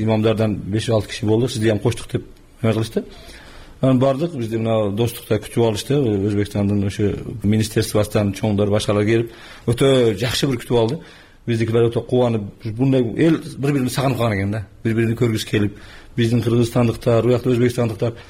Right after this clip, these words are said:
Эң мени таасир кылган нерсе бул мамлекет буларына эми өзү уюштурат эми, ла, мамлекеттин өзүнүн иши. Бирок карапайым эл бар го,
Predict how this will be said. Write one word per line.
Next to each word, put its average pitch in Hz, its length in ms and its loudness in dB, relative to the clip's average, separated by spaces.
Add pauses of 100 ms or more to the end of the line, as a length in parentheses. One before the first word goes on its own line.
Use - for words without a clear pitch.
(320)
Эң 196 320 4
мени 170 220 0 (340)
таасир 175 300 -2
кылган 160 260 0
нерсе 165 160 0
бул 165 160 2
мамлекет 170 400 2
буларына 156 400 2
эми 135 160 0
өзү 131 160 0
уюштурат 143 320 0
эми, 104 240 0
ла, 185 100 4
мамлекеттин 120 460 -2
өзүнүн 113 240 0
иши. 104 140 -6 (420)
Бирок 208 480 0
карапайым 180 380 2
эл 180 140 4
бар 180 120 6
го, 226 180 -2